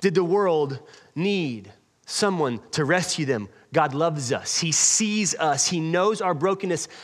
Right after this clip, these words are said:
and at just the right time, where the stars were perfectly mapped. Do you know that you can go to see any sort of planetarium anywhere, and they have the same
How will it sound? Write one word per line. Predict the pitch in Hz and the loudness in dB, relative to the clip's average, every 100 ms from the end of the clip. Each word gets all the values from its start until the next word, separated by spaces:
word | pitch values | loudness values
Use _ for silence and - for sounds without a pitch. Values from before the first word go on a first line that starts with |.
| - | -4
and | 165 | -2
at | 151 | 2
just | 208 202 214 | 0 0 0
the | |
right | 196 180 | 2 2
time, | - 202 208 120 101 - _ _ _ _ _ _ _ _ | 2 2 2 0 -6 -20 _ _ _ _ _ _ _ _
where | 185 | -2
the | 170 | 0
stars | - - 202 202 151 - - - | 0 2 2 2 -2 -6 -14 -4
were | 185 196 | 0 0
perfectly | - - 233 - 254 - 214 202 | 0 0 0 0 -4 -2 -2 0
mapped. | 180 180 190 123 - | 0 2 2 0 -4
Do | 165 | -2
you | 226 | 0
know | 208 226 277 | 2 4 2
that | 220 202 | 0 -4
you | 190 | -4
can | 180 | 0
go | 160 214 226 | 2 2 0
to | 208 | -4
see | - 226 233 247 240 - - _ - - | -4 -2 0 -2 -6 -14 -20 _ -12 0
any | 233 269 | 2 2
sort | 254 - 220 | 0 0 0
of | 190 | 0
planetarium | 220 220 208 226 226 196 190 | 0 2 2 2 2 2 0
anywhere, | 262 233 170 139 180 | 0 2 2 2 0
and | 185 | 0
they | 202 | 2
have | 185 226 | 0 0
the | 208 | 0
same | - - 233 240 233 | 0 0 0 0 -2